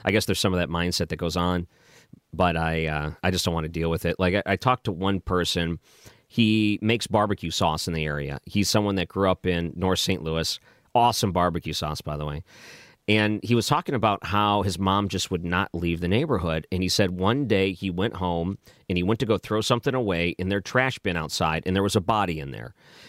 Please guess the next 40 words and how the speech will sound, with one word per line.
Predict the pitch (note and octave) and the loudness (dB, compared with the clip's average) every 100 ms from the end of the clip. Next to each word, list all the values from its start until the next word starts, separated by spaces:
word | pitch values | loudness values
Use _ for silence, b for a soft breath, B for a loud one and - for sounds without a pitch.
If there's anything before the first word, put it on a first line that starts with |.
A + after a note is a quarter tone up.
| B - | B 0
And | G2+ | 2
he | |
said | F#2+ G2+ G2 | 4 2 2
even | B2 D3 C3 | 0 2 2
after | B2+ - | 0 -2
something | G#2+ B2 A2 A2 | 0 0 2 0
like | G2+ F#2 | 0 0
that, | F2+ E2+ G2 | 0 0 -2
his | F2+ | -4
mom | F2+ F2 F2+ | 0 2 0
still | F2 - E2+ | -2 -4 -2
refused | E2 D#2+ D2+ C#2+ - | -2 -4 -4 -4 0
to | |
leave | G2+ D3 A2+ | 2 2 0
because | F2 - F2 E2+ | -4 0 0 0
that | F2+ D#2 E2+ | -2 -2 -4
was | D#2+ | -2
the | D#2+ | -2
neighborhood | D2+ E2 D#2 | -2 -2 -4
they | D2+ | -4
grew | - D2+ | -2 -4
up | C#2+ | -2
on. | D2 C#2+ B B B - | -4 -4 B B B 2
And | G#2 | 4
not | C3+ | 4
all | B2 | 4
these | A#2 F2+ | 2 2
neighborhoods | G2 G#2 G2 E2+ | 0 2 0 0
were | E2 | -4
terrible | - G2 F2 | 2 2 0
forever. | E2 E2 F2+ D#2+ D2+ - | -4 0 0 0 -4 -4
It's | - - | -6 0
like | E2 - - | 0 -2 -6
they | G#2+ E2+ D#2+ _ | 0 0 0 _
go | G2+ | 2
through | F#2+ F2+ | 2 -2
these | E2+ F2+ | -2 -2
ebbs | F#2 E2 | -2 -4
and | D#2 | -6
flows. | - F#2 E2 - | 0 0 0 -4